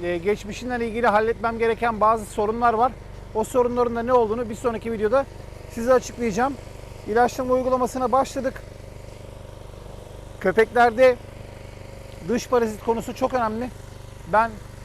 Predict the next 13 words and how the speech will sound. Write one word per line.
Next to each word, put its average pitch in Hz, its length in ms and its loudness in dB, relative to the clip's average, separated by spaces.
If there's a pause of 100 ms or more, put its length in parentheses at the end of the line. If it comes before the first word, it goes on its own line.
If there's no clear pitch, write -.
(320)
bölge 208 320 2
ilaçlamasını 226 540 0
yaptıktan 226 500 0
sonra 208 200 -2
da 208 120 0
ben 214 120 0
kendi 214 300 -2
adıma 208 260 2
marka 202 360 2
vermekte 190 360 0
bir 190 60 -6
sakınca 196 520 -2
bulmuyorum. 202 420 0